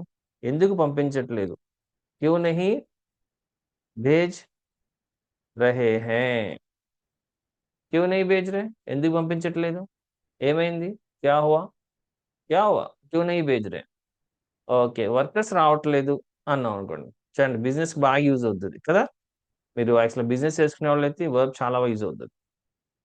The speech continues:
బిఫోర్ వీడియో కూడా అంతే. చూడండి మీకు ఈ వీడియో, దీని బిఫోర్ వీడియో చూడకపోతే చూడండి. కొనటం, అమ్మటం మీద చెప్పాను.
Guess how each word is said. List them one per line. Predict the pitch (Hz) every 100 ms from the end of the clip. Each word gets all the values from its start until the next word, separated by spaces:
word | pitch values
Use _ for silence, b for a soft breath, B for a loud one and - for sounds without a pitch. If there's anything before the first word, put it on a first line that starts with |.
| _
బిఫోర్ | 110 120 123 175
వీడియో | 165 165 170
కూడా | 165
అంతే. | 123 98 - _ _
చూడండి | 147 151 147
మీకు | 139 131
ఈ | 131
వీడియో, | 131 147 156 120 - 117
దీని | 110 117 113
బిఫోర్ | 123 156 156
వీడియో | 147 147
చూడకపోతే | 135 135 127
చూడండి. | 120 113 107 151 -
కొనటం, | 139 143 160
అమ్మటం | 147 139 135 135
మీద | 127
చెప్పాను. | 104 - 95